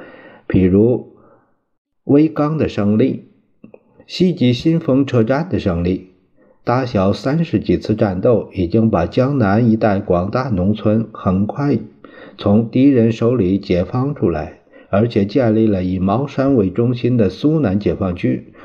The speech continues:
我们缴获了很多敌人的武器，装备了自己，也捉住了很多日本俘虏。”周恩来止步在蒋介石面前。新四军本身战斗力无论多大，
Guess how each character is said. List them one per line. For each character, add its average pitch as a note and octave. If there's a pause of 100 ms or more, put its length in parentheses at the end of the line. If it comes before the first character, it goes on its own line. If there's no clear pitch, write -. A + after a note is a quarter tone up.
(100)
我 G2+
们 G#2
缴 F#2+
获 -
了 A2
很 F2
多 B2
敌 C3
人 C3+
的 A2+
武 F2+
器， A2
装 C#3
备 C#3+
了 E2
自 C#3
己， - (300)
也 G#2+ (240)
捉 E3
住 B2
了 F#2
很 F#2
多 C#3 (220)
日 F3+
本 F2
俘 C3
虏。” E2+ (880)
周 C3
恩 G2+
来 E2+
止 E2+
步 A2
在 E2+
蒋 E2
介 G2+
石 F2
面 F2
前。 - (360)
新 F3
四 B2
军 A#2+
本 F#2
身 D3
战 B2+
斗 G#2+
力 G#2
无 G2
论 B2+
多 B2+
大， A#2+